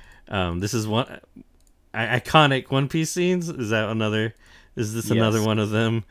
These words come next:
Speaker 2: An-, another
Speaker 1: Um,
Speaker 2: one, dude. Another one.
Speaker 1: Another one where, like, it's like, "All right, you're gonna ki-, you have to kill one of us.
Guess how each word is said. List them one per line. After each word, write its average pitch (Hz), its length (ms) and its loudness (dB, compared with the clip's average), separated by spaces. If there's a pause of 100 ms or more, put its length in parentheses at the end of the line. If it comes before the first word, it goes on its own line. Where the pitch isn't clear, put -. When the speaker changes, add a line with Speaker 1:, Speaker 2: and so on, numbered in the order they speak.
(120)
Speaker 2:
An-, 101 240 -12 (100)
another 98 220 -2 (240)
Speaker 1:
Um, 95 100 0
Speaker 2:
one, 90 120 -4
dude. 87 280 -14 (360)
Another 113 360 -2
one. 80 240 -18 (120)
Speaker 1:
Another 110 460 4
one 95 140 -2
where, 104 160 2
like, 95 320 0 (880)
it's - 100 -8
like, 104 100 0
"All 101 160 2
right, 87 260 -4 (520)
you're 110 220 0
gonna 117 200 2
ki-, 123 240 -6
you 107 140 0
have 120 160 2
to - 60 -14
kill 113 200 -2
one 95 200 -2
of 85 160 -6
us. - 440 -10